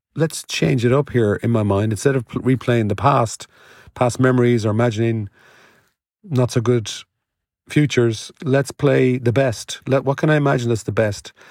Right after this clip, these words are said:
And so I just spent some time imagining that. And I can't say it's all down to what I imagined, but certainly all I can say to you is that the situation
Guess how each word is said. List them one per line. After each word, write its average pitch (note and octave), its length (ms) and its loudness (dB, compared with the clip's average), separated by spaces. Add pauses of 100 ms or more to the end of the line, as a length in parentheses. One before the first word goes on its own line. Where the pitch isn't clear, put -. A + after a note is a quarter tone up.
(240)
And C3 100 0
so C#3 60 4
I C#3+ 40 4
just D#3+ 120 -2
spent - 180 0
some A#2+ 100 -4
time B2 220 0
imagining B2 440 0
that. G#2 200 -4 (1120)
And - 60 0
I - 20 0
can't F#3+ 220 2
say D#3+ 100 2
it's C3 120 -2
all C#3+ 160 4
down C3 220 0
to B2+ 80 0
what A#2+ 160 2
I G#2+ 40 2
imagined, A#2 420 0
but A2 140 -4
certainly D3+ 340 0
all A#2+ 100 0
I B2 40 -2
can A#2+ 120 -6
say B2 200 0
to A2+ 160 -6
you G#2 120 -4
is G2+ 120 -6
that G2+ 200 -4
the - 60 -8
situation A#2+ 760 0